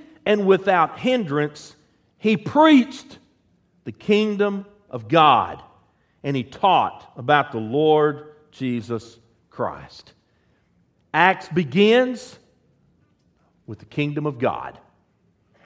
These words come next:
And everything that goes in between, great, powerful,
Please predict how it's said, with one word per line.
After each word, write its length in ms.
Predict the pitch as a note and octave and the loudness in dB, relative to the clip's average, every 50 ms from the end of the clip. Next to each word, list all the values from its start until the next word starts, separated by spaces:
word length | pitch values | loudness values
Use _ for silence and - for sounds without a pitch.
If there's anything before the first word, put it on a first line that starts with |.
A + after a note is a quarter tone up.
| _ _ | _ _
And 100 | - - | -18 -10
everything 720 | - C#3+ D#3+ F#3+ G#3+ G3+ G3+ G#3 G3+ G3+ - A3 G#3 G#3 G3+ | -4 0 4 4 4 4 4 0 -4 -2 0 0 2 2 0
that 160 | F#3+ E3 D3 | -2 0 2
goes 280 | F#3 F#3+ G3+ G3 E3+ | 4 6 6 4 4
in 140 | F#3+ G3 G3+ | 2 2 0
between, 600 | G3 G3+ G3 - F#3 F3 E3 D3+ C#3+ C#3+ C#3 C3 - _ _ _ _ _ _ | 0 -4 -6 -4 -2 -2 0 0 -2 -4 -6 -8 -12 _ _ _ _ _ _
great, 680 | - - - G#3+ A3 A3 G#3 F#3 D#3+ - - - - | -20 -16 -10 0 4 4 4 4 4 0 -6 -12 -18
powerful, 800 | - - A3+ A#3 G#3+ G#3 G3 E3+ C#3 - - B2 A2 F#2 E2 - | -12 -8 -6 -4 -2 0 0 0 0 -2 -6 -8 -10 -10 -10 -14